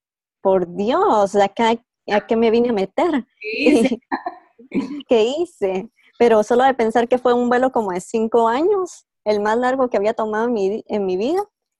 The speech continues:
Speaker 1: dije, "No, ya no regreso, acá me tengo que aprender el idioma, si no, ¿cómo le hago para regresar a mi casa?". Así fue.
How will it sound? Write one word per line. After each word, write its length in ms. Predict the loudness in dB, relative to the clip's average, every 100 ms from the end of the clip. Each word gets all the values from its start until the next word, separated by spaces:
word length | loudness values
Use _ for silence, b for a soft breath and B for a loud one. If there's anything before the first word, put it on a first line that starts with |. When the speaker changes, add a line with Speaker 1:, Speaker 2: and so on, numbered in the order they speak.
| -4
Speaker 1:
dije, 160 | -4
"No, 200 | -2 -4
ya 160 | -2 -2
no 140 | -2
regreso, 480 | 0 0 0 -2 -2
acá 160 | -4 -4
me 240 | -4 -4 -8 -4
tengo 200 | -2 0
que 60 |
aprender 360 | 0 -2 0 2
el 160 | 2 2
idioma, 320 | 0 -2 -4
si 80 | -4
no, 160 | -4
¿cómo 320 | -4 -2 0
le 80 | 0
hago 220 | 0 -2 0
para 220 | 0 0
regresar 340 | -4 -4 -6
a 40 | -8
mi 140 | -8
casa?". 500 | -8 -10 -10 -16 -18 _ _ _ _ _
Así 340 | -14 -14 -12 -14 -10
fue. 240 | -12 -12